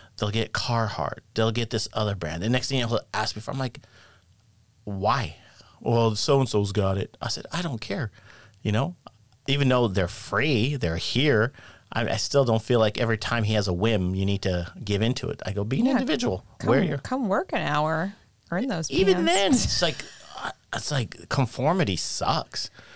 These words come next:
Speaker 1: You
Speaker 2: Yeah,
Speaker 1: know?
Speaker 2: I'm actually
Speaker 1: Just
Speaker 2: shocked that kids are still like that these days. I don't know. I feel like we're in so much more of a different mindset as a society.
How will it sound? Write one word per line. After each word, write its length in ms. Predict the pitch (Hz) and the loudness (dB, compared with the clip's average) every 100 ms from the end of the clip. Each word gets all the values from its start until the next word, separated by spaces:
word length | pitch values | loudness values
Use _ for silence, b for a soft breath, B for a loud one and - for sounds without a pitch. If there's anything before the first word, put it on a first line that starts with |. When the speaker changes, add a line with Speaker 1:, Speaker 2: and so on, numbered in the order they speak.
| B B | B B
Speaker 1:
You 140 | 254 277 | 2 4
Speaker 2:
Yeah, 80 | 330 | 6
Speaker 1:
know? 80 | 330 | 6
Speaker 2:
I'm 60 | |
actually 300 | 370 - 370 269 | 4 2 0 2
Speaker 1:
Just 80 | |
Speaker 2:
shocked 240 | 233 233 - | 2 2 0
that 140 | 196 | -4
kids 200 | - 196 | -2 -4
are 80 | 190 | -4
still 320 | 190 - 185 | -4 -4 -2
like 240 | 180 185 - | -2 -4 -4
that 220 | 185 185 | -6 -4
these 240 | 170 170 | -6 -8
days. 560 | - 170 165 170 175 - | -6 -4 -2 -4 -6 -6
I 40 | 185 | -4
don't 160 | 190 | -4
know. 80 | 175 | -2
I 80 | 175 | -2
feel 160 | - 180 | -2 -2
like 160 | 180 | -2
we're 120 | 180 | -2
in 100 | 180 | -2
so 180 | 175 175 | -2 -4
much 300 | 170 170 - | -4 -4 -4
more 220 | 170 165 | -4 -2
of 120 | 170 165 | -2 -2
a 240 | 165 160 | -2 -2
different 400 | 160 175 - 160 | -4 -4 -4 -2
mindset 480 | 156 156 170 - 160 | -2 -2 -4 -6 -6
as 160 | 156 | -6
a 80 | 156 | -6
society. 800 | - 160 160 160 170 165 165 175 | -8 -8 -6 -6 -6 -6 -6 -6